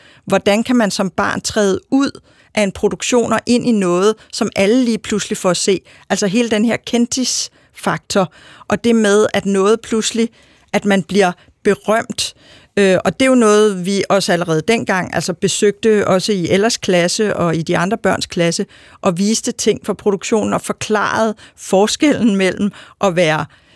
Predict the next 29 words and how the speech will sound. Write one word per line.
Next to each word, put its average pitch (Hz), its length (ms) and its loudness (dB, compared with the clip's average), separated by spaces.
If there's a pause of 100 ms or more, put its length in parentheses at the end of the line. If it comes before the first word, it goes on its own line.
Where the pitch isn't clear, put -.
(180)
øh, 160 320 -2 (120)
et 170 120 -2 (100)
barn, 220 420 0
der 165 520 -4
hedder, 151 380 0 (120)
i 180 160 -4
det 202 120 2
her 220 120 4
tilfælde 180 580 -4
Ella 185 240 0
i 175 120 -2
virkeligheden, 202 520 -2
og 165 100 -2
hedder 190 200 -2
noget 180 200 -2
andet 170 280 -2
som 185 200 -2
en 165 100 0
rolle, 175 400 2 (320)
og 190 100 -2
hvad 202 240 2
er 202 40 0
forskellen 196 580 -2
på - 80 -8
de 196 140 -6
to - 260 -6
ting? - 280 -4 (420)
Og 185 80 0
hvordan, 196 460 0